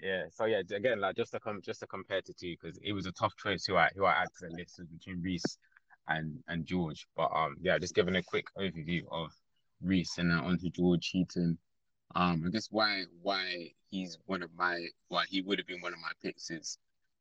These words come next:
simply because of the transparency he shows on social. And I think if I was to run a brand at scale, it would, I'd just follow his blueprint in terms of how active he is on social, how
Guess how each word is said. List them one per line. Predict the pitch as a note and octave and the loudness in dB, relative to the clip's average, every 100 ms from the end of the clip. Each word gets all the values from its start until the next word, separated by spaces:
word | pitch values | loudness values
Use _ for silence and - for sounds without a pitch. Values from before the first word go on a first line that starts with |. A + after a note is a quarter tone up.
| - | -6
simply | - G#2 F#2 - E2+ | 6 8 8 6 2
because | E2+ F#2+ E2+ | 4 4 4
of | |
the | E2 E2+ | 2 4
transparency | F2+ F2 - F2 F2 - D#2 | 6 6 4 2 2 -2 -2
he | F2+ | -2
shows | - F2+ E2+ | 0 0 0
on | - E2+ | -2 -2
social. | F2+ F2 - E2+ - | 0 0 0 -4 2
And | F2 E2+ | 4 4
I | |
think | E2+ - - | 2 -2 -4
if | - | 8
I | F#2+ | 10
was | F2+ - | 10 4
to | E2+ | -2
run | F2 F2+ | 2 2
a | E2 E2+ | 2 0
brand | F2+ E2+ | 0 0
at | F#2 | -6
scale, | - - F2 D#2+ E2 - _ _ _ _ | -8 -4 -2 -2 -6 -14 _ _ _ _
it | F2+ | -8
would, | E2+ E2+ - - | -6 -8 -2 0
I'd | E2+ | 2
just | F2 - | 0 6
follow | F2+ E2 | 6 6
his | E2+ - | 0 -4
blueprint | - F2 - E2+ - - | -4 -4 -4 -8 -10 -12
in | F2 | -4
terms | - F2 E2 | 2 2 2
of | E2+ D#2+ - _ _ _ _ _ _ | 0 0 -4 _ _ _ _ _ _
how | E2+ F2 E2+ E2+ - _ | 12 12 12 6 -4 _
active | F#2+ - - F2 - | -6 -6 -10 -16 -10
he | F2 E2+ | -8 -8
is | E2 | -6
on | E2+ D#2+ | -8 -6
social, | E2+ E2 - E2 E2 | -6 -6 -6 -8 6
how | F2 E2 | 8 8